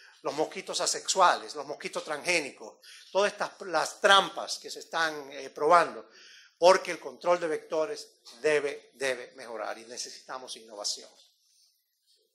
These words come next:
Entonces, pueden ver y van a ver cómo los países se están afectando, que es una situación de un brote epidémico,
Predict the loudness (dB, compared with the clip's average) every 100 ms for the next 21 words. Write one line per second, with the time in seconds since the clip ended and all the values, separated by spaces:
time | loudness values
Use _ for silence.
0 | _ _ _ -2 2 0 -2 -16 _ _
1 | 4 8 8 8 8 8 0 -20 _ _
2 | _ _ _ _ _ _ _ _ -6 2
3 | 6 10 8 6 0 0 0 -2 -4 -6
4 | -6 -8 -10 -16 _ -16 -14 -6 -2 -2
5 | -4 -6 -4 -4 -8 -20 _ _ _ _
6 | _ _ _ _ 2 4 4 2 -12 _
7 | _ _ _ _ _ _ _ _ _ _
8 | _ -6 -2 0 2 0 0 2 2 2
9 | -2 -2 -10 -20 _ _ _ _ _ -2
10 | -2 -4 -12 _ _ _ _ -12 -10 -2
11 | -2 0 -4 -4 -2 -2 -4 -12 -12 -14
12 | -16